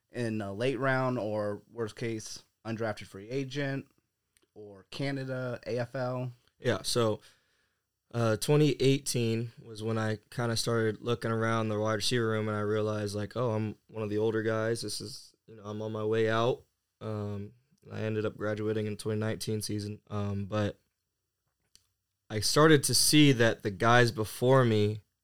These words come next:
Speaker 2: shout out Tanner Gentry, who went on to play for the Bears and, you know, was on some practice squads, and he's actually with the Bills right now.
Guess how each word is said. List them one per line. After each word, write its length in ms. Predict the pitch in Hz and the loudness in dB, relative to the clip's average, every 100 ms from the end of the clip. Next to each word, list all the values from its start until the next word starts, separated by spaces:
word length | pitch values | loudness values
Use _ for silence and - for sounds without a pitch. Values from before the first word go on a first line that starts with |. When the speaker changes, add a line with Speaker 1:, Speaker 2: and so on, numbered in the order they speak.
| _ | _
Speaker 2:
shout 260 | - 113 110 | -4 0 4
out 360 | 107 107 104 - _ _ - | 4 2 -2 -8 _ _ -4
Tanner 320 | 117 110 107 | 0 2 0
Gentry, 680 | 98 110 110 - 110 110 107 | 2 2 2 2 2 2 2
who 280 | 104 104 - | 2 0 -2
went 200 | 107 107 | -4 0
on 160 | 107 | 0
to 80 | 104 | 0
play 300 | 98 110 107 | -2 -2 0
for 140 | 101 101 | 0 -6
the 80 | |
Bears 600 | 98 104 104 104 104 98 | -2 2 4 4 2 0
and, 280 | 101 104 104 - | -2 -4 -8 -16
you 80 | 101 | -20
know, 60 | 101 | -14
was 100 | 104 | -8
on 140 | 104 | -6
some 140 | - 104 | -6 -4
practice 360 | 107 104 107 | -4 -4 -6
squads, 500 | - 110 104 107 98 | -6 -4 -4 -4 -6
and 240 | 104 104 - _ _ _ _ _ | -8 -8 -12 _ _ _ _ _
he's 160 | 120 107 | 0 2
actually 560 | 104 - 107 107 101 - | 2 0 0 0 -4 -6
with 180 | 101 101 | -10 -10
the 60 | |
Bills 380 | 95 110 113 104 | -4 2 2 2
right 200 | 104 101 | -2 -2
now. 380 | 107 107 107 | 0 2 0